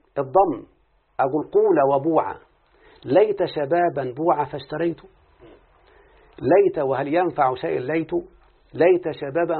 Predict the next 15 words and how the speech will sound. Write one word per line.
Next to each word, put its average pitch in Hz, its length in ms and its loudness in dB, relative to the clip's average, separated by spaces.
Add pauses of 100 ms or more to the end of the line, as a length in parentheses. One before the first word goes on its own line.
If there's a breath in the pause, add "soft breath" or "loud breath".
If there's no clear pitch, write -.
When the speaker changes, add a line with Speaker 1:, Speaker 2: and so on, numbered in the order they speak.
(120)
Speaker 1:
بوع 165 360 2
فاشتريت". 127 540 -8 (1040)
فاهم 180 180 4
يا 170 40 0
شيخنا؟ - 320 -8
Speaker 2:
نعم. - 120 -18 (440)
Speaker 1:
أظن 160 120 2
كده 175 160 2
الحمد 170 260 -2
لله 156 140 0
فهمت. 160 320 -8
Speaker 2:
نعم. - 100 -20 (720 soft breath)
Speaker 1:
يبقى 127 200 2
عرفنا 190 420 0 (340)
كيف، 185 340 2